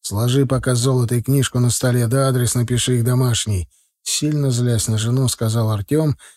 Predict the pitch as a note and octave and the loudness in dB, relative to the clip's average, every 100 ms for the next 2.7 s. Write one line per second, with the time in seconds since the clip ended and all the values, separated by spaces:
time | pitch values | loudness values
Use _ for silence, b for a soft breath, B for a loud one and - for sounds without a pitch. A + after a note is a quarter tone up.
0 | B - C3 F3+ D#3 D3+ C3 F3 E3 C3+ | B -4 -2 0 0 0 2 2 2 2
1 | D3 C#3 C#3 B2 A#2+ A#2+ B2+ B2 A2+ A2 | 0 2 0 0 -2 -2 0 0 -2 -4
2 | - A2+ A2+ F#2+ F2 D#2+ | -4 -2 -2 -2 -2 -4